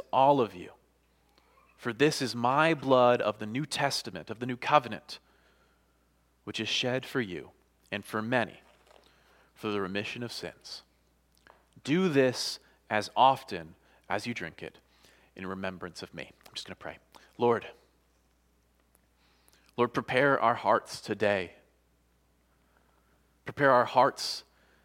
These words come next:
as we come to you in confession. Lord, we confess our sins and ask again for your forgiveness.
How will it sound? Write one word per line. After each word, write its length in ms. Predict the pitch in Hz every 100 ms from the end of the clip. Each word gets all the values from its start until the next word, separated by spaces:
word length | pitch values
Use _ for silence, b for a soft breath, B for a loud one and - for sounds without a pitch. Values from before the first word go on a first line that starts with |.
| _
as 80 | -
we 60 | 120
come 220 | 135 127
to 100 | 117
you 120 | 120
in 100 | 117
confession. 640 | 113 104 107 127 - 127 123 _ _ _ _ _ _ _ _ _ _ _ _ _ _ _ _ _ _ -
Lord, 120 | 113
we 80 | 110
confess 640 | 110 101 - 113 - - -
our 140 | 104
sins 440 | - 120 117 120
and 100 | 110
ask 320 | 98 110 113 -
again 440 | 113 120 131 127
for 140 | 117 110
your 160 | 101
forgiveness. 800 | - 95 107 107 95 95 - -